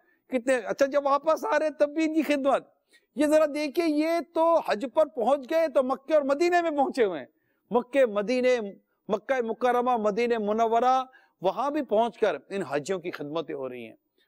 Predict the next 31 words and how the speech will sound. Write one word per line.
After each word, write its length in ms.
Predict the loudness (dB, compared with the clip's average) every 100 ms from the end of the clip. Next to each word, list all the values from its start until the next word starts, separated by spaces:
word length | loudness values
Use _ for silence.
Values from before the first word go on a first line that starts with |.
| _
उम्रे 260 | 0 0 0
पर 180 | 0 0
जाने 280 | -2 -2
वालों 280 | -2 0 -2
की 80 | -4
खिदमतें 420 | -8 -6 -6 -6 -8
हो 120 | -8
रही 160 | -10 -12
हैं। 120 | -16 _ _ -4
ये 80 | -2
आपकी 320 | 0 -4 -4 -2
दावत 360 | -2 -2 -6
इस्लामी 440 | -12 -10 -10 -10 -10
के 120 | -12
इस्लामी 360 | -10 -10 -8 -8
भाई 200 | -8 -8
कर 160 | -10
रहे 180 | -8 -10
हैं। 200 | -10 -16 _ _ _ _ _ -6
रूहानी 560 | -4 -4 0 0 2 0
मामलात 500 | 0 0 0 0 -2
भी 80 | -2
कोई 140 | -2 -2
कम 180 | -4 -4
नहीं 180 | -4
होते 220 | -6 -4 -2
लोगों 260 | -2 -6
के 120 | -10 -14
साथ, 160 | -16 -18 _ -4
बड़े 180 | -2 -2
प्यारे 340 | -2 -2 -2